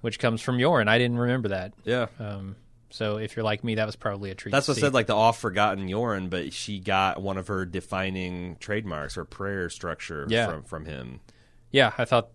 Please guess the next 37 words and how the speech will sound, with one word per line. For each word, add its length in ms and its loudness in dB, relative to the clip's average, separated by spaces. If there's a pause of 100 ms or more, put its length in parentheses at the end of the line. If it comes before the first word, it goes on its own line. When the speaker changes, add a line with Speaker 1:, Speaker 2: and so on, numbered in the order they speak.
Speaker 1:
that 200 6
was 140 2
a 60 -2
nice 260 -2
little 140 0
reminder. 460 -2 (880)
Uh, 440 4
and 120 -2
that's, 260 -4
that's 180 0
pretty 160 -2
much 200 -2
it 200 -2 (180)
as 60 -20
far 200 -4
as 220 -8
original 420 0
thoughts. 460 0
Do, 340 -8 (140)
do 80 -2
the 60 -4
listeners 340 -4
have 160 -4
some 120 -8
thoughts? 380 -8 (540)
Speaker 2:
I 80 -2
do. 600 2
Also, 320 4
like, 180 2
I 100 6
think 180 -2
that's 160 2
the 80 -2
exciting, 440 0
one 140 4
of 120 2
the, 300 4